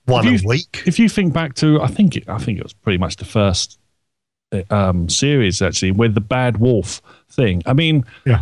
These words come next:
Speaker 2: that was the arc, but it was never, it was mentioned a few times, but most of it was just in the background.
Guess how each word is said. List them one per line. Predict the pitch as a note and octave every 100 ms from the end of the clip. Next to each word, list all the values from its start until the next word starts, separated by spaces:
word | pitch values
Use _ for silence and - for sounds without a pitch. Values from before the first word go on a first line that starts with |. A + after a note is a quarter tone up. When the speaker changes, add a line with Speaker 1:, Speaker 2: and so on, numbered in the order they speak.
| -
Speaker 2:
that | F3+ G3
was | C#3+
the | D#3+
arc, | G#3+ D3 F#2 -
but | F3+
it | F3
was | E3+ D3+
never, | G3 A3 G#3 F3+
it | F3+
was | E3 D#3
mentioned | D#3 F3+ - F3
a |
few | - E3
times, | - D#3 D#3 C#3+
but | C#3
most | E3+ G3
of | D#3
it | C#3
was | A#2
just | C3+ A#2 E3 -
in | D#3+
the | C#3+
background. | D3+ D#3 A#2+ G#2 E2 E2